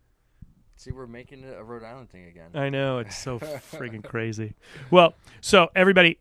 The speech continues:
Speaker 2: if you wanna check out Iris Skateboards, check it out. iris skateboards dot com. Please,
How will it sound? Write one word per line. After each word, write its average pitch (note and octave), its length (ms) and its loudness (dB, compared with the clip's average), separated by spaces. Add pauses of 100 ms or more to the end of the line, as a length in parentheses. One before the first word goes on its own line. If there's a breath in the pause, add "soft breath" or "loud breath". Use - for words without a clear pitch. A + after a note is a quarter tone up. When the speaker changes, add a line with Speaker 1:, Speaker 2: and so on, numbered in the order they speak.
Speaker 2:
if E3+ 160 -2
you F3+ 140 0
wanna F#3 360 2
check F3 300 -2
out D3 320 4 (400)
Iris D3 320 4
Skateboards, B2+ 440 -2 (180)
check - 280 -2
it E3+ 60 -4
out. C3+ 320 -2
iris D#3+ 320 2
skateboards D#3 360 -4
dot C#3 200 -6
com. C3 420 -6 (420 soft breath)
Please, F#3+ 380 -6